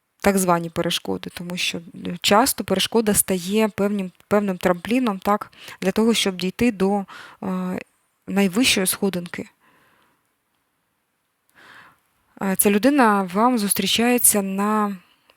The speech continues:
вашій дорозі росту, коли ви починаєте,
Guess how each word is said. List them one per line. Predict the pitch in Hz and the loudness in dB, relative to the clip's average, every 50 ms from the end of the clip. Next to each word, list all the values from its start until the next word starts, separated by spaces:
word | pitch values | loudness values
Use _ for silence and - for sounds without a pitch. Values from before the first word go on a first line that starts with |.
| _ _ _ _ _ _ _ - | _ _ _ _ _ _ _ -12
вашій | 190 180 208 233 226 - - 202 | 0 2 4 4 4 2 0 0
дорозі | 180 196 196 196 214 240 240 208 208 196 | 0 0 0 2 2 2 2 2 2 2
росту, | 196 208 208 190 - - - - - - _ _ | 4 4 2 2 0 -2 -4 -6 -10 -10 _ _
коли | - - 185 185 | -8 -4 -2 0
ви | 196 202 233 220 220 - _ _ - - - - | 4 6 6 4 4 0 _ _ -20 -20 -18 -8
починаєте, | - 190 - - 190 190 202 214 220 220 - - | -6 -2 -2 -2 -2 0 0 0 0 0 0 0